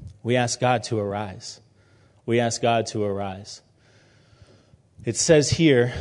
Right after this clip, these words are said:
and maybe in a different translation, it says it just a little bit better. It says that he did more evil, this King Ahab did more evil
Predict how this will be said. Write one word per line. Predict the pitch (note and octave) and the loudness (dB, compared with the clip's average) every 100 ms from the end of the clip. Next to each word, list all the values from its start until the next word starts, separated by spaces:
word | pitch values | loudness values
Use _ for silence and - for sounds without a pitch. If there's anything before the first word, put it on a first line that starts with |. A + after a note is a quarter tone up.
| - | -6
and | B2 A#2+ | -2 0
maybe | B2+ C3+ | 2 2
in | B2+ | 2
a | A#2+ | 2
different | A#2 B2+ B2 | 0 0 -2
translation, | - A#2+ A2 A#2+ A#2+ B2 | 0 -2 2 2 2 -2
it | A2 | -4
says | - B2 A2 | 0 0 0
it | A2 G#2+ | -4 -4
just | A#2 - | -4 0
a | |
little | A2 A#2+ A#2+ | 2 2 2
bit | A#2 | 2
better. | G2 A2 G#2+ | 2 0 0
It | G#2 G2+ | -2 -2
says | - A2+ | 0 0
that | A2 G#2+ | 0 0
he | - C#3+ D#3+ E3+ E3 - - | -2 0 0 0 -4 -18 -2
did | A#2+ A2 | 0 2
more | A2+ C3 D#3 E3 | 2 6 6 4
evil, | D#3 C#3 A2 G#2 | 2 0 2 0
this | G#2+ - | 0 -4
King | - C3+ | -2 -2
Ahab | A2+ A2 G#2 G2 | -2 -2 -2 -2
did | A2+ | -2
more | G#2+ A2+ C3 D#3+ | 0 2 4 2
evil | C#3+ B2 G#2+ G#2+ G#2+ | 2 0 0 -2 -4